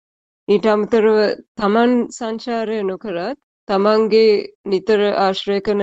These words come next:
ලිංගික සහකරුවෙක් එවැනි රටවල් වල සංචාරය කරා නම් යම් කිසි අවස්ථාවක් තිබුණා නම් ඔවුන් අනාරක්ෂිත ලිංගික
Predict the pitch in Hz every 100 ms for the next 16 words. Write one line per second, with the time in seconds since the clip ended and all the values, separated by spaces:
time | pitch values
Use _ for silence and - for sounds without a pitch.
0 | 190 190 185 202 196 - 185 170 180 170
1 | 185 240 330 _ _ _ _ _ 190 202
2 | 208 202 196 208 202 196 196 196 202 175
3 | 175 196 190 185 180 196 170 170 160 170
4 | 302 415 _ - 190 196 202 202 220 202
5 | 185 185 - 196 185 185 - 202 180 196
6 | 220 220 226 - 196 196 226 254 247 -
7 | 185 185 185 185 185 - 175 185 180 180
8 | 180